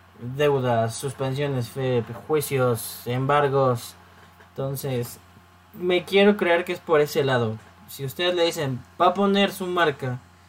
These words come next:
en una camiseta, en una valla, y por estos temas económicos no va a tener la seguridad de que, de que hasta el fin de año se va a seguir viendo su marca por el riesgo de un descenso en Mesa,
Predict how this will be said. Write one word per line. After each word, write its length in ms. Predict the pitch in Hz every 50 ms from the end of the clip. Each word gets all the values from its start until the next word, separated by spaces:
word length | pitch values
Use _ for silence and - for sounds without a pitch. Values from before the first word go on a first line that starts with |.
| _ _ _ _ _ - - -
en 160 | 127 131 139
una 220 | 143 151 151 143 139
camiseta, 760 | 147 139 131 127 123 120 - 151 139 120 - 120 117 113 113
en 120 | 113 120 127
una 220 | 131 131 127 127
valla, 400 | 123 135 135 135 127 123 117 120 - - - - _ _ _ _ _ _ _ _ - _ _ _ _ _ -
y 80 | 135 135
por 220 | 123 139 143 143
estos 280 | 151 151 - 170 151 -
temas 340 | 160 156 156 156 143 135 135
económicos 720 | 127 117 135 131 135 135 139 139 120 123 123 113 - - - - -
no 300 | 123 139 156 170 185 190
va 100 | 196 196
a 60 | 185
tener 340 | 175 165 160 160 165 170 165
la 140 | 151 143 135
seguridad 520 | - 139 123 123 123 127 131 135 135 135
de 160 | 131 123 113
que, 300 | 110 - 117 107 85 73 - - - - _ _ _ _ _ _ _ _ - - -
de 200 | 131 135 135 135
que 100 | 147 156
hasta 160 | 151 - -
el 80 | 147 139
fin 200 | 139 156 156 151
de 80 | 151 156
año 280 | 156 156 156 147 135
se 140 | 131 147 143
va 100 | 147 151
a 20 |
seguir 280 | 143 156 147 143 139 143
viendo 200 | 143 143 143 139
su 140 | - 139 131
marca 380 | 131 131 135 127 139 131 123
por 200 | - 123 113 113
el 160 | 110 117 127 131
riesgo 360 | 143 160 170 170 160 156 139
de 120 | 147 160
un 60 | 165 151
descenso 400 | 143 131 139 151 160 156 - 156
en 100 | 135 135
Mesa, 320 | 151 185 202 214 202 202